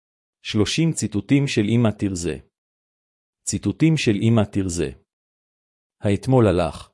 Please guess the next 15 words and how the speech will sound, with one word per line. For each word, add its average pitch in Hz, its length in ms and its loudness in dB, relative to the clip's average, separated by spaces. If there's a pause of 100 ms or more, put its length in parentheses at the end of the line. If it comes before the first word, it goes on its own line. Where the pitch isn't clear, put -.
(140)
המחר 135 640 0
עוד 117 200 0
לא 117 140 6
הגיע. 85 400 -4 (1040)
רק 120 260 0
התחלנו 101 540 0
היום. 67 440 -2 (1120)
אנחנו 110 400 -2
לא 104 120 4
צריכים 123 420 -2
רובים 113 360 0
ופצצות 127 640 0
בשביל 113 340 -4
להביא 107 240 0
שלום. 71 560 -4